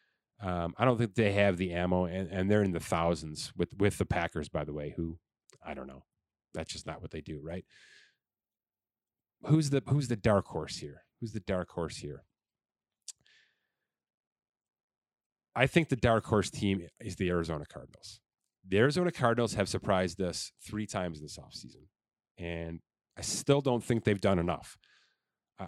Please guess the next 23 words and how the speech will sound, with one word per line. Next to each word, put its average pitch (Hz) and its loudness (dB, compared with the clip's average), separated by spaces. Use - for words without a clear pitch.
I 95 -4
don't 123 4
think 127 0
what 120 0
they 107 2
have 104 2
right 92 0
now 87 -6
is 85 -6
enough. 90 -4
Now, 92 2
they 110 2
may 160 4
be 143 2
considering 110 2
just 92 -4
bringing 101 4
back 95 2
Larry 95 2
Fitzgerald 98 2
if 107 -4
he, 90 -2
s-, - -10